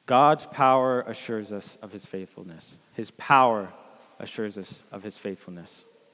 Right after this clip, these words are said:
In verse eighteen, it says,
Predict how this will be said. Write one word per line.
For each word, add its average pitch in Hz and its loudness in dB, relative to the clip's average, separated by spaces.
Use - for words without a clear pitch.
In 110 -4
verse 127 -4
eighteen, 123 -6
it 113 -10
says, 104 -4